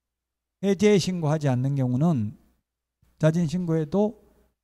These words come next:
면제 감경 대상이 아니죠. 그럼 외국인 특례에 의해서 삼백만 원 과태료, 백만 원 과태료 이거 다 자진 신고하면 면제 감경 대상이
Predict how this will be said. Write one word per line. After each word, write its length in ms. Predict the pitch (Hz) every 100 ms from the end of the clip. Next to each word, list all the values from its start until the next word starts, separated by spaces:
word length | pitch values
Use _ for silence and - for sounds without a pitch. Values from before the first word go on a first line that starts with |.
| _ _ _
면제 380 | 143 165 170 165
감경 380 | 175 190 180 147
대상이 280 | 131 147
아니죠. 380 | 120 143 165 175 - _ _ _ _
그럼 180 | 170
외국인 600 | 151 226 254 220 185 135 120 -
특례에 520 | 214 226 226 214 170
의해서 720 | 147 147 139 151 196 131 127
삼백만 460 | - 226 226 175
원 80 | 147
과태료, 320 | 139 131 156
백만 320 | 127 175 196 190
원 80 |
과태료 580 | 160 139 147 135 113 - - _ _ _
이거 160 | 156 165
다 240 | 160 147
자진 240 | 139 170 180
신고하면 320 | 180 180 139
면제 260 | 151 170
감경 360 | 156 170 175 139
대상이 540 | 127 131 160 190 233